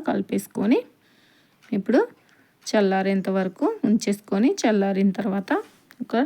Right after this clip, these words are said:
ఎయిర్‌టైట్ డబ్బాలో స్టోర్ చేసేసుకోండి.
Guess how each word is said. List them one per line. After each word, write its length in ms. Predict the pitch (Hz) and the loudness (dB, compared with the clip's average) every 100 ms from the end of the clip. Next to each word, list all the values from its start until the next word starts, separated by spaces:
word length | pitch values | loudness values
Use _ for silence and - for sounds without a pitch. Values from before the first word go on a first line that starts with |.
| 311 _ _ - | -2 _ _ -6
ఎయిర్‌టైట్ 400 | 190 - 202 190 | -4 -2 -2 -2
డబ్బాలో 460 | 190 185 196 233 415 - _ _ - | -4 -2 0 0 0 -6 _ _ -20
స్టోర్ 340 | - - 208 196 | -10 -2 -2 -2
చేసేసుకోండి. 760 | 202 185 196 - - 202 220 | -4 -2 -4 -8 -4 0 4